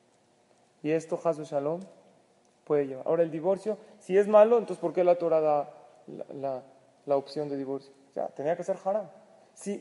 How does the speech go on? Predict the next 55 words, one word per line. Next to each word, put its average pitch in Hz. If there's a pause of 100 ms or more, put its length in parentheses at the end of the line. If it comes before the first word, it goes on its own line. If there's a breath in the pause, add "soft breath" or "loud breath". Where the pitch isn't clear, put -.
se-, 196
según 214
lo 277
que 247
estudiamos 208
hasta 190
ahorita, 185 (340)
¿por 165
qué 180
existe 185
el 180
divorcio? 180 (1800)
Hay 202
dos 226
tipos 190
de 175
matrimonios, 135
¿no? 190
Dijimos. 151 (240)
O 220
los 208
que 196
originalmente 180
eran 170
el 143
mismo, 175
o 240 (180 loud breath)
los 175
que 190
no, 208
porque 170
uno 208
se 190
quedó 175
arriba 175
y 160
otro 156
abajo, 160
entonces 196
Hashem 202
tuvo 196
que 185
partir. 165 (360 loud breath)
Agarró 180
el 196
bajo 175
con 135
la 131
baja 214
y 170
el 151
alto 160
con 127
la 113
alta. -